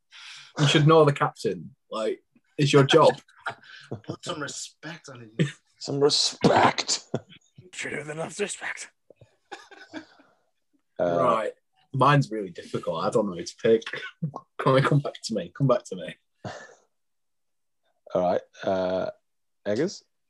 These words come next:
Speaker 2: Um, ooh, I think I will go with, uh, probably yours, Has, 'cause I,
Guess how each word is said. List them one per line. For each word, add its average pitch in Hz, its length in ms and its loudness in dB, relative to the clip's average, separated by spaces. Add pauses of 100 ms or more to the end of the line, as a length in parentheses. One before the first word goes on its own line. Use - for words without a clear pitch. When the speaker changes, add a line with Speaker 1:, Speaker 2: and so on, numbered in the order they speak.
(360)
Speaker 2:
Um, 180 880 -10 (2000)
ooh, 165 1400 -8
I 131 120 -4
think 170 220 -6
I 151 180 0
will 139 160 -4
go 135 380 -4
with, 117 520 -8 (680)
uh, 117 720 -10 (840)
probably 175 260 0
yours, 135 360 -2
Has, 113 280 -8
'cause 120 200 -16
I, 117 200 -8